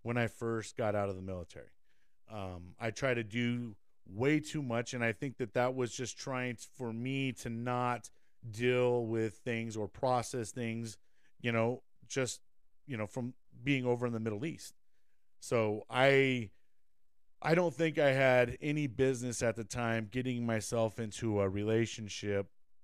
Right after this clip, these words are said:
and trying to, you know, be a dad and, and all those things.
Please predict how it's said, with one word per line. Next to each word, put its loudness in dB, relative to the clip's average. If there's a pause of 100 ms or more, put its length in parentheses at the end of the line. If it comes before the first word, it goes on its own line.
(280)
and -6
trying -4
to, -4 (160)
you -8
know, -6
be -4
a -2
dad 2 (440)
and, -8
and -6
all 4
those -4
things. -6